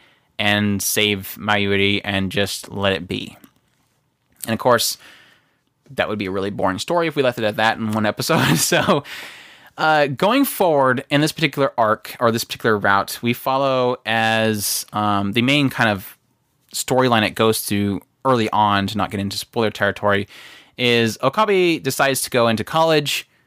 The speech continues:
get his mind off of things. Uh, he gets rid of his old persona of Ho-,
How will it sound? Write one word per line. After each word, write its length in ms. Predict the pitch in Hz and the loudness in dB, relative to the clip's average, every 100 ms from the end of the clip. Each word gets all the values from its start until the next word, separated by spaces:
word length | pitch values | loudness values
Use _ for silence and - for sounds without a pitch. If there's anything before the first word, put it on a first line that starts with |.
| _ - | _ -2
get 80 | 120 | 0
his 140 | 113 | 2
mind 220 | 110 113 | 0 2
off 120 | 110 | 0
of 80 | 113 | -4
things. 560 | - 113 113 113 110 - _ _ _ - | 0 2 2 0 -2 -8 _ _ _ -4
Uh, 180 | 107 95 | -2 0
he 180 | 113 117 | 0 0
gets 280 | 143 - | -2 0
rid 120 | 156 147 | 0 2
of 80 | |
his 160 | 143 123 - | 0 -2 -2
old 340 | 120 120 113 - _ _ | 2 2 0 -6 _ _
persona 720 | - 107 - 120 120 117 117 - | -4 -2 2 2 4 4 2 2
of 540 | 101 101 101 98 - | -2 0 -2 -6 -12
Ho-, 260 | - 117 | -10 -8